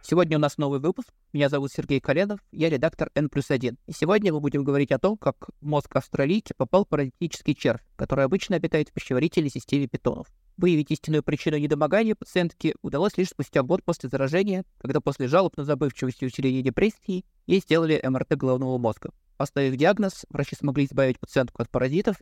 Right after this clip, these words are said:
и ей стало лучше. Это далеко не единственный случай заражения людей редкими и характерными для других видов животных паразитами.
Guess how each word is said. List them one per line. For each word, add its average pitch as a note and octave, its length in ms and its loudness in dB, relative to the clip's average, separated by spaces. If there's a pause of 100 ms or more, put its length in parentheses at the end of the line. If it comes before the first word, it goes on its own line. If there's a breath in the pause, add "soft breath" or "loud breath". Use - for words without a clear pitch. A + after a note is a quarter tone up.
и G3 200 -2
ей D#3+ 140 2
стало D3 300 -2
лучше. - 340 -8 (220)
Это F#3 120 -2
далеко F3 300 2
не E3 120 0
единственный D#3+ 440 -2
случай B2+ 280 -4
заражения C#3 420 0
людей D3 300 2
редкими D#3+ 400 0
и F#3 220 -4
характерными D#3 560 -2
для C#3 160 0
других C3+ 360 -4
видов C3+ 200 0
животных C3 420 -2
паразитами. B2+ 540 -4